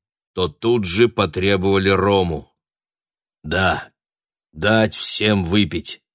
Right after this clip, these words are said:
сказал Шенди, опять отводя волосы со лба. «В каком состоянии шлюп?»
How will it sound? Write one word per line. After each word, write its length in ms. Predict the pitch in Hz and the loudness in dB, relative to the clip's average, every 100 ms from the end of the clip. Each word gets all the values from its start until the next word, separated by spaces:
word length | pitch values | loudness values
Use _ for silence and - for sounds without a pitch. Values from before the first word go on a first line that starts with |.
| _ _ _ | _ _ _
сказал 480 | - - 87 95 87 | -12 -6 -4 -2 -4
Шенди, 480 | - 104 98 90 92 | -4 -2 -2 0 -2
опять 440 | 87 107 101 - | -2 -2 -4 -4
отводя 500 | - 104 92 92 98 | -8 -6 -4 -2 -2
волосы 440 | 90 98 92 - 92 | 0 -2 -2 -4 -6
со 180 | 98 | -4
лба. 380 | 90 85 90 - _ _ _ _ _ _ _ _ - | -4 -2 -4 -6 _ _ _ _ _ _ _ _ -16
«В 80 | |
каком 420 | - 87 90 98 87 | -8 -6 -4 -4 -2
состоянии 800 | - 87 - 87 90 85 87 | -4 -4 -4 -4 -2 -2 -4
шлюп?» 540 | 87 - 82 80 - | -4 -8 -8 -8 -10